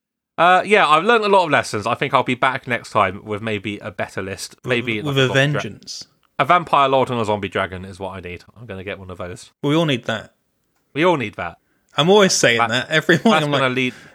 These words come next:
Speaker 1: gonna
Speaker 2: "Vampire
Speaker 1: lead my army
Speaker 2: lord
Speaker 1: to
Speaker 2: and a
Speaker 1: victory.
Speaker 2: zombie
Speaker 1: I
Speaker 2: dragon,
Speaker 1: want a
Speaker 2: that's
Speaker 1: zombie
Speaker 2: all I
Speaker 1: dragon.
Speaker 2: need."
Speaker 1: That's what, you know what I fancy, darling? I really fancy a <laughs> vampire lord and a zombie dragon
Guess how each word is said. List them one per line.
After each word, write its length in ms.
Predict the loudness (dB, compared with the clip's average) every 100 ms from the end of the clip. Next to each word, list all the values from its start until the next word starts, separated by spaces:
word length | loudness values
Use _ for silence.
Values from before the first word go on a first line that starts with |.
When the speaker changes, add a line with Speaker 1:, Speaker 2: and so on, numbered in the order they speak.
| _ -4
Speaker 1:
gonna 140 | 0 0
Speaker 2:
"Vampire 180 | 2 2
Speaker 1:
lead 80 | 2
my 120 | 0
army 160 | 0 -2
Speaker 2:
lord 160 | -4
Speaker 1:
to 40 | -6
Speaker 2:
and 80 | -6
a 20 |
Speaker 1:
victory. 120 | -4
Speaker 2:
zombie 280 | -4 -2 -4
Speaker 1:
I 20 |
Speaker 2:
dragon, 240 | -4 -4 -2
Speaker 1:
want 20 |
a 40 | 0
Speaker 2:
that's 180 | 0 0
Speaker 1:
zombie 80 | -2
Speaker 2:
all 60 |
I 40 | 2 2
Speaker 1:
dragon. 200 | 2 -4
Speaker 2:
need." 80 | -4
Speaker 1:
That's 100 | -6
what, 160 | -6 -4
you 100 | -4
know 140 | -2
what 120 | -2
I 80 | -2
fancy, 340 | -4 -6 -6 -10
darling? 360 | -8 -10 -12 _ _ _ -6
I 60 |
really 240 | -2 -2 -4
fancy 420 | -4 -6 -8 -8
a 180 | -8 -10
<laughs> 520 | -12 -12 _ _ _ -8
vampire 360 | -6 -4 -4
lord 200 | -2 -6
and 100 | -8
a 60 | -10
zombie 240 | -12 -12
dragon 420 | -12 -10 -10 -12